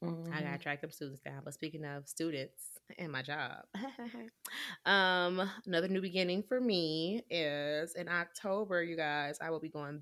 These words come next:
Speaker 1: back to school,
Speaker 2: Whoop, whoop.
Speaker 1: um, to further my education, um, <sighs> to get this degree. You feel me? It's other degree. You know what I'm saying? I just got
Speaker 2: Mm-hmm.
Speaker 1: this associate's degree, so now I'm just trying to get this bachelor's.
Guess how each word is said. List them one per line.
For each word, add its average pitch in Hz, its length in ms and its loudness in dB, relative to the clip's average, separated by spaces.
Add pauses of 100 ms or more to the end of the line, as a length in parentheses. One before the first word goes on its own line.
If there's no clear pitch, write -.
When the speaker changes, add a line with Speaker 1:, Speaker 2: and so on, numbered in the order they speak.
Speaker 1:
back 427 320 2
to 180 80 -4
school, 139 580 -2 (240)
Speaker 2:
Whoop, 247 280 8
whoop. 247 80 12
Speaker 1:
um, 220 580 6 (720)
to 269 100 -2
further 220 300 2
my 156 180 -4
education, 151 800 -4 (480)
um, 165 560 4 (260)
<sighs> 180 260 -6
to 180 100 0
get 196 220 -2
this 190 120 -2
degree. 185 380 2
You 175 160 0
feel 208 180 2
me? 202 200 2
It's - 100 -4
other 202 220 4
degree. 175 400 2
You 117 180 -8
know 180 60 -2
what 175 80 0
I'm 175 100 -2
saying? 185 540 0 (400)
I 160 220 0
just 170 220 -2
got 151 80 6
Speaker 2:
Mm-hmm. 175 80 2
Speaker 1:
this 185 140 -2
associate's 190 540 0
degree, 180 440 0
so 180 100 -2
now 165 200 0
I'm 170 100 -2
just 175 120 -6
trying 175 180 -2
to 175 40 -8
get 165 220 -4
this 170 140 -4
bachelor's. 151 760 0